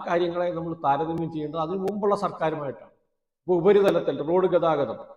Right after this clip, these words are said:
ഉമ്മൻചാണ്ടിയുടെ കാലത്ത് എത്തരത്തിലായിരുന്നു കുളമായി കിടന്നിരുന്നത്, അന്നത്തെ വീഡിയോ ചിത്രങ്ങൾ ഈ പത്രങ്ങൾക്ക് അത് അ-, അത്തരത്തിലൊരു താരതമ്യത്തിന് ഇവർ തയ്യാറാകട്ടെ. ശരിയാണ്, ക്ഷേമ പെൻഷനുകൾ കൊടുക്കുന്നതിൽ വീഴ്ച സംഭവിച്ചിട്ടുണ്ട്, അത്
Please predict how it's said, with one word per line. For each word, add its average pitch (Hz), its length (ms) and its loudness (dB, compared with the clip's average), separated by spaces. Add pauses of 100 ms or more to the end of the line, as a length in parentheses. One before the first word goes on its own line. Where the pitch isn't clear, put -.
(140)
ഉമ്മൻചാണ്ടിയുടെ 196 560 2
കാലത്ത് 175 300 -2
എത്തരത്തിലായിരുന്നു 165 680 -6
കുളമായി 160 400 0
കിടന്നിരുന്നത്, 156 560 -6
അന്നത്തെ 156 340 -10
വീഡിയോ 160 300 -8
ചിത്രങ്ങൾ 156 380 -16
ഈ - 80 -20
പത്രങ്ങൾക്ക് 147 460 -10 (160)
അത് 156 100 -4 (100)
അ-, 180 240 -14
അത്തരത്തിലൊരു 185 560 -8
താരതമ്യത്തിന് 151 600 -2
ഇവർ 139 100 -6 (100)
തയ്യാറാകട്ടെ. 120 500 -6 (760)
ശരിയാണ്, 208 380 6
ക്ഷേമ 190 240 2 (100)
പെൻഷനുകൾ 190 480 -4
കൊടുക്കുന്നതിൽ 170 440 -4 (100)
വീഴ്ച 170 240 -2 (120)
സംഭവിച്ചിട്ടുണ്ട്, 147 560 -6
അത് 151 60 2